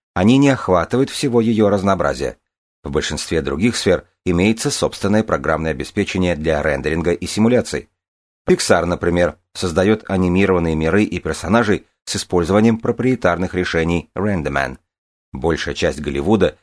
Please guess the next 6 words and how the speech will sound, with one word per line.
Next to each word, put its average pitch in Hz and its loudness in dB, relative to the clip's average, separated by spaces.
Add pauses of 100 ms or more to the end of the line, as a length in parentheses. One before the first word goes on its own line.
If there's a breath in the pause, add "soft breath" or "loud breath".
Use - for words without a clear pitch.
использует 82 -4
программное 76 -2
обеспечение 87 -2 (200)
Maya 92 0
от 104 -2 (100)
Autodesk. 98 -4